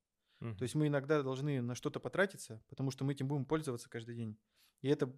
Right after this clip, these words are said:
Speaker 2: будет классно.
Speaker 1: Мгм.
Speaker 2: Э, может быть, да, функция была бы такая же, но тут мы про-, как бы уже эмоцию покупаем.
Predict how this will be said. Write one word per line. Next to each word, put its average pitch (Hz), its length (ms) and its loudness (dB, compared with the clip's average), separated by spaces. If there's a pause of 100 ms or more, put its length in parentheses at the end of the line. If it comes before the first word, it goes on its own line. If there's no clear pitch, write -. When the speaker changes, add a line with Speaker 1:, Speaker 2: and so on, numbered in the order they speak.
Speaker 2:
будет 139 220 0
классно. 117 400 0 (160)
Speaker 1:
Мгм. 107 520 -6 (260)
Speaker 2:
Э, 110 680 -6
может 156 260 2
быть, 143 100 0
да, 131 280 8
функция 143 360 0
была 135 200 4
бы 123 80 -4
такая 110 360 -8
же, 104 140 -18 (600)
но 120 440 -2
тут 139 180 -4
мы 131 280 2
про-, 131 280 -6
как 123 180 -8
бы 123 80 -4
уже 127 160 -2
эмоцию 127 340 0
покупаем. - 460 -10